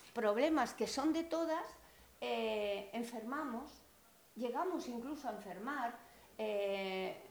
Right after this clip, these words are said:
mm, psicológicamente seguro, pero es que sabemos que el cuerpo refleja, eh, eh, lo que son las enfermedades psicosomáticas, ¿no?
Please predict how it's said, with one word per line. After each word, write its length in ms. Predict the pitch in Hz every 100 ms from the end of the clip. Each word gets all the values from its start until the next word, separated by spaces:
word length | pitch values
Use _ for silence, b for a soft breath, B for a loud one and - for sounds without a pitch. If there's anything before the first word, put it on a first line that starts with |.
| -
mm, 320 | 247 247 247
psicológicamente 1080 | 233 - 302 285 339 349 349 311 330 330 339
seguro, 540 | - 240 254 254 185
pero 360 | 226 220 226 226
es 120 | 226 -
que 160 | 320
sabemos 560 | 311 240 277 285 277 - B B B B
que 360 | 277 277 294 -
el 180 | 226 226
cuerpo 560 | 254 311 - 277 294
refleja, 880 | 269 240 - 254 262 - 254 277 247 -
eh, 180 | 202 196 -
eh, 420 | 214 202 196 190 B B
lo 120 | 220
que 80 | 226
son 180 | - 269
las 200 | 330 294
enfermedades 500 | 226 226 220 262 294
psicosomáticas, 1000 | 247 226 226 175 165 156 160 165 175 233
¿no? 200 | 269